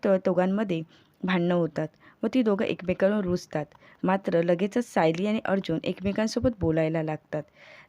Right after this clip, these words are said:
त्यावेळी सायली बोलते, "मी जाऊन खाली आईंना मदत करते." त्यावेळी अर्जुन बोलतो, "का? तुमचाच वाढदिवस आणि तुम्ही मदत करणार?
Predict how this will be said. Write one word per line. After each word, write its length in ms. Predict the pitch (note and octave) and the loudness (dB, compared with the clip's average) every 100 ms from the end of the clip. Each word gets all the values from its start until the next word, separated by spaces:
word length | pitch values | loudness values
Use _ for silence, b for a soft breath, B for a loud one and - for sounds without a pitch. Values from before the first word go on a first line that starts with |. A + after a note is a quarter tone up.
| - | 0
त्यावेळी 160 | G#3 | 0
सायली 360 | A#3 G3+ E3+ F3 | 2 2 2 2
बोलते, 400 | F#3 G#3 F#3+ D#3+ - B B | 0 -2 -2 -6 -8 B B
"मी 140 | G#3 | -2
जाऊन 320 | G3+ A3 G3 A3 | 2 2 2 0
खाली 200 | - G3 A3 | 0 0 0
आईंना 300 | F3+ F3+ G#3 | 0 0 0
मदत 360 | G#3+ E3 E3+ - | 0 2 0 0
करते." 380 | D#3+ D#3 - D#3 - _ | -6 -4 -8 -10 -12 _
त्यावेळी 200 | G#3 A3 - | -2 -2 0
अर्जुन 360 | E3+ E3 G3 | 0 2 0
बोलतो, 320 | G3 G#3 - G3 - | 0 -2 -4 -4 0
"का? 180 | G#3+ B3+ B B - | 0 0 B B -2
तुमचाच 400 | F#3+ E3 G#3 G#3+ | -2 2 2 2
वाढदिवस 400 | A3+ G#3+ A3 A3+ | 0 0 0 0
आणि 100 | A#3 G#3 | -2 -2
तुम्ही 200 | F3+ G3 | 0 2
मदत 320 | G#3+ A3 A3 | 2 0 -2
करणार? 320 | A#3 A3+ G#3+ | -2 -2 -2